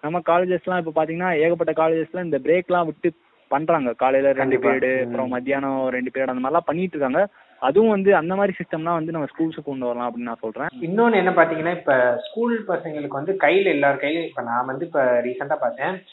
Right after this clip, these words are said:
Speaker 2: ஆன்லைன் கிளாஸ்ன்னு சொல்லிட்டு எல்லார் வீட்லயும் கையில போனை கொடுத்துட்டாங்களே. Actually நம்ம, நம்மளுக்கு இந்த ஸ்கூல் டைம்ல வந்து நம்மளுக்கு போனை கையில கொடுத்தா எ-, என்னதான் இருந்தாலும் நம்மளுக்கு படிக்க தோணாது.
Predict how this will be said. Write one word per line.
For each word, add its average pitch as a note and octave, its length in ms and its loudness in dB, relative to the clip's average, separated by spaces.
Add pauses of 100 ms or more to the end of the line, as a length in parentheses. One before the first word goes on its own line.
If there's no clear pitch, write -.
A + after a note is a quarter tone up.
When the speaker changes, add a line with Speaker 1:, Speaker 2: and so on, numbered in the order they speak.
(200)
Speaker 2:
ஆன்லைன் F#3 340 6
கிளாஸ்ன்னு E3+ 360 -2
சொல்லிட்டு D3+ 260 -2
எல்லார் C#3+ 320 0
வீட்லயும் E3 280 -4
கையில E3 320 0
போனை E3 240 -2
கொடுத்துட்டாங்களே. C3 580 -4
Actually F#3+ 380 -2
நம்ம, D3 360 -4 (480)
நம்மளுக்கு B2+ 160 -6
இந்த B2+ 440 -2
ஸ்கூல் F#3+ 240 0
டைம்ல E3+ 440 0
வந்து E3+ 180 -4
நம்மளுக்கு E3+ 300 -4
போனை D#3+ 240 -4
கையில D#3 240 -2
கொடுத்தா D3+ 460 0
எ-, C3 380 -6
என்னதான் D#3+ 360 2
இருந்தாலும் D#3+ 240 -2
நம்மளுக்கு B2+ 160 -4
படிக்க D#3 220 2
தோணாது. E3 400 2